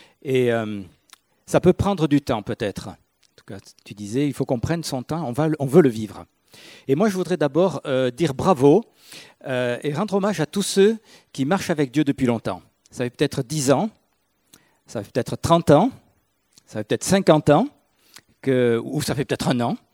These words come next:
Mais en tout cas, je veux encourager tous ceux qui marchent avec le Seigneur depuis si longtemps.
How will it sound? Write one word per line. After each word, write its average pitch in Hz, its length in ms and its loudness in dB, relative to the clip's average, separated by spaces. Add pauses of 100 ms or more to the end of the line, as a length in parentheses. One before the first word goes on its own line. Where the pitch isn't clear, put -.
(600)
Mais 156 260 2
en 147 60 0
tout 139 140 -10
cas, 170 180 0
je 131 100 -6
veux 131 140 2
encourager 127 460 -2
tous 131 120 -8
ceux 131 140 -4
qui 127 140 -12
marchent 120 240 -8
avec 107 160 -10
le 110 80 -12
Seigneur 110 320 -10
depuis 101 240 -12
si - 180 -10
longtemps. 101 340 -10